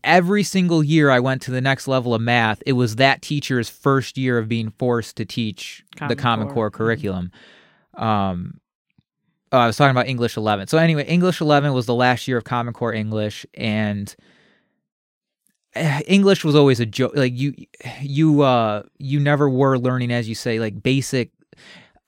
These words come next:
Speaker 1: I, I wanna bring up the point that if you go read the first twenty pages of the Sister Marius Joseph book, uh, The Trivium,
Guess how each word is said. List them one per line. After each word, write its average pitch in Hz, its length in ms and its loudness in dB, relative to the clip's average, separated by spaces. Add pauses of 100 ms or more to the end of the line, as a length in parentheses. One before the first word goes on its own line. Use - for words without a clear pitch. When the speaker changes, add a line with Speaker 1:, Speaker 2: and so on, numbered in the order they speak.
(160)
Speaker 1:
I, 139 200 2
I 135 180 4
wanna 156 240 4
bring 139 180 2
up 131 100 -2
the 127 100 -2
point 127 320 -4
that 113 320 0
if 127 180 -2
you 202 140 2
go 208 160 6
read 165 280 6
the 131 80 2
first 147 300 0
twenty 147 320 0
pages 117 640 0
of 110 180 -6
the 110 80 -2
Sister 135 400 -2
Marius 123 320 -2
Joseph 117 460 -2
book, 107 340 -2
uh, 104 160 -2
The 104 140 -4
Trivium, 104 600 0